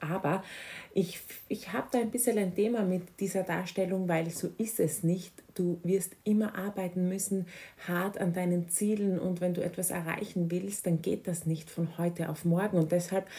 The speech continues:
habe ich einfach mit diesen Versprechungen ein bisschen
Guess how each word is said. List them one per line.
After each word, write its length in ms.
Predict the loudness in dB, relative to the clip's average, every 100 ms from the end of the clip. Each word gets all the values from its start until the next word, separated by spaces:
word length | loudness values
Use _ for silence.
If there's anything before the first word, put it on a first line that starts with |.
| -14 -14 -6
habe 200 | -4 -2
ich 140 | -4 -4
einfach 360 | -4 -6 -6
mit 140 | -6 -6 -12 -6
diesen 440 | -2 0 0 0 0
Versprechungen 920 | -2 -6 -6 -4 -2 0 2 2 2
ein 220 | 0 -2
bisschen 540 | -2 -4 -2 2 2